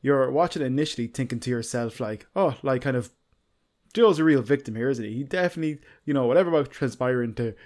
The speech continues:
kill Carol Baskins, he was, like, uh, kind of, like, uh, s-, scapegoated into it or whatever, and Jeff Lowe used him for his, kind of, his own means and stuff. But then, like, you kind of, I, I, as, as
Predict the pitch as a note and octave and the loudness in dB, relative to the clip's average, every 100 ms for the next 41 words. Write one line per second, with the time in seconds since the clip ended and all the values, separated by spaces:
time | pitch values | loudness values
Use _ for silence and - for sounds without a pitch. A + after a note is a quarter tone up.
0 | _ - C3+ B2 A#2 A#2+ A2+ A#2 A2+ - | _ -4 0 0 -2 -6 -4 -4 -8 -10
1 | G#2+ G2+ A#2+ A#2 A#2 A2 - - - - | -12 -8 -6 -6 -6 -8 -10 -20 -20 -20
2 | - B2 A#2 A2 C#3+ C3+ A#2+ A2+ - _ | -8 -6 -4 -6 -4 -4 -4 -6 -8 _
3 | _ _ _ - A#2+ A2+ G#2 - - - | _ _ _ -12 -8 -8 -10 -16 -20 -20
4 | - - C3 B2 B2+ A#2+ G#2+ B2+ B2 A2+ | -12 -6 -6 -6 -4 -4 -4 -6 -6 -8
5 | A2 A2 B2 C3 B2 A#2 A2 G#2 _ _ | -8 -6 -4 -2 -2 -4 -8 -12 _ _
6 | - C3 A#2+ A#2+ A#2 A2+ A#2 A#2 A2+ A#2+ | -8 -8 -4 -2 -2 -2 -6 -8 -10 -8
7 | G#2+ A#2 A2 - A#2 G#2+ G#2 A2 A2+ A2 | -8 -8 -8 -10 -10 -10 -10 -10 -10 -8
8 | A2 D#3 E3 D3+ C#3+ - D3 - - - | -4 -4 -4 -8 -8 -8 -8 -10 -20 -20
9 | - D3 A3+ G#3 E3 - B2+ C#3+ D#3+ C3+ | -6 2 4 4 2 -2 -4 -2 -2 -2
10 | C#3+ D3 D#3+ D#3+ D#3 D3 C3+ C#3+ C#3 | -2 -2 -2 -2 -2 -4 -4 -4 -4